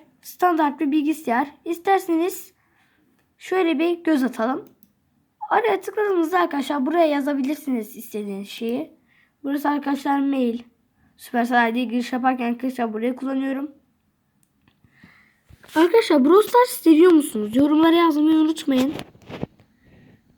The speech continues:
Netleyemedi ya. Şurada arkadaşlar Microsoft Store var. Niye gözükmediyse. Şurada.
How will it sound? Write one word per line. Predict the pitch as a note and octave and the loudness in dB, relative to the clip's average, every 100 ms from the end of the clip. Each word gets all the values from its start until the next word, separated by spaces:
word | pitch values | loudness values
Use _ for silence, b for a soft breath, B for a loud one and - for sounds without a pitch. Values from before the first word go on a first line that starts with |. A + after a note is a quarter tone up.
| _ _ _ _ - | _ _ _ _ -10
Netleyemedi | B3 A#3+ B3 C4+ B3+ A3+ | -8 -2 -2 0 -2 -2
ya. | G#3+ G#3+ A3 - _ _ _ - - - - - _ _ _ _ _ - | -4 -4 -8 -12 _ _ _ -10 -10 -12 -18 -18 _ _ _ _ _ -12
Şurada | C4+ C4 | 0 2
arkadaşlar | C#4 D4 D4+ | 4 2 2
Microsoft | C#4 C4+ C#4 D4 C#4+ | 2 2 2 2 0
Store | - - D4+ D4 | -4 2 4 4
var. | C4+ D#4 - - - _ _ _ _ _ _ - - - - - | 2 -2 -8 -16 -16 _ _ _ _ _ _ -10 -10 -10 -18 -6
Niye | B3 B3 | -2 0
gözükmediyse. | B3 A#3+ A#3+ A#3+ C4+ - G#3 A3 - _ _ _ _ _ | -2 -2 -2 -2 -2 -2 -2 -4 -14 _ _ _ _ _
Şurada. | - - - A3+ G3+ G3 | -20 -10 -2 0 0 -6